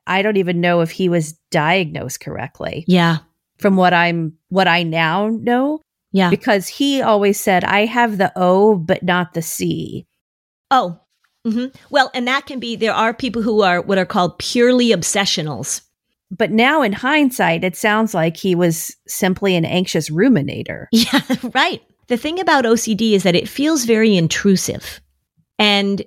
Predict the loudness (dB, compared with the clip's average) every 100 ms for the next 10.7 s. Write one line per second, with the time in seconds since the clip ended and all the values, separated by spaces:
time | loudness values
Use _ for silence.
0 | _ -4 2 2 4 2 2 0 0 0
1 | -4 -2 0 2 4 4 2 0 -4 -4
2 | -4 -4 -2 -2 -2 -8 _ _ 0 0
3 | 0 -4 -2 -2 -2 -6 -6 -6 -6 -8
4 | -8 -10 -14 -14 _ _ _ _ _ -2
5 | 0 -2 -4 -2 -2 -2 0 0 -2 _
6 | _ _ -6 -4 -2 2 2 0 -4 -8
7 | -8 -8 -10 -10 -12 -14 _ _ _ -2
8 | -2 -4 -6 -4 -6 -6 -10 -10 -8 -4
9 | -2 0 -2 -2 0 2 2 2 0 0
10 | -2 0 0 0 -8 -14